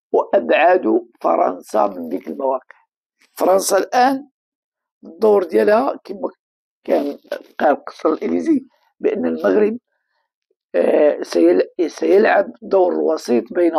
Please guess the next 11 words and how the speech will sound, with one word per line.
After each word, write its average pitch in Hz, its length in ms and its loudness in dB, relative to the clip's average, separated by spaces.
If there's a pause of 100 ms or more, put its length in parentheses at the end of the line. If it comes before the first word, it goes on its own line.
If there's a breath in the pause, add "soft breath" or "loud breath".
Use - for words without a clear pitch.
(140)
أوروبا 233 460 2
وإفريقيا، - 640 -2 (1120)
والمغرب 160 480 0
الحمد - 300 -10
لله 175 400 2 (880)
عنده 175 460 0
هذا 185 80 4
الدور، 220 600 0 (1080)
لأن 175 420 0
دوره 170 280 4
التاريخي 196 880 0